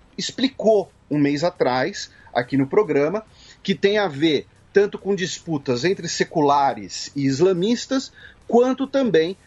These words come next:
ah, ligação com o fato de que o aparato de Estado da Tunísia ainda é marcado pelos vícios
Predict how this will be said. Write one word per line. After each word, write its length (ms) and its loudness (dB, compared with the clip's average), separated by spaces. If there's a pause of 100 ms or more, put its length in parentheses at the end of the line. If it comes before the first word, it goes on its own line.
(120)
ah, 220 4
ligação 640 -2
com 160 -2
o 40 -6
fato 420 -2
de 120 -10
que 480 -8
o 140 2
aparato 640 -2
de 120 -8
Estado 580 -2
da 140 -8
Tunísia 500 -2 (320)
ainda 580 0
é 120 -2
marcado 500 -2
pelos 260 -4
vícios 500 -4